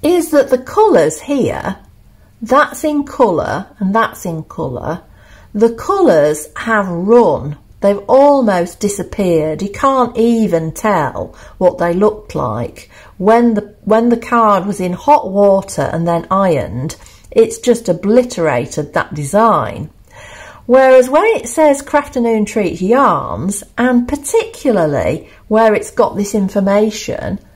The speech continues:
about the, the yarn itself for the ball band,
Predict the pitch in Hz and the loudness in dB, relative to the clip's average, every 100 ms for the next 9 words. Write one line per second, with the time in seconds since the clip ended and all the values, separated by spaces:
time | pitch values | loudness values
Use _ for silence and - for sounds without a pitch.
0 | _ 185 196 185 - 180 165 165 170 175 | _ -2 0 -2 -2 0 2 0 0 0
1 | 196 196 165 156 - - - 320 - 151 | 2 2 0 -4 -8 -12 -6 -4 -4 -8
2 | - - 170 165 233 262 254 - 131 87 | -14 -10 -4 2 4 6 4 2 -4 -6
3 | 98 202 - | -6 -6 -8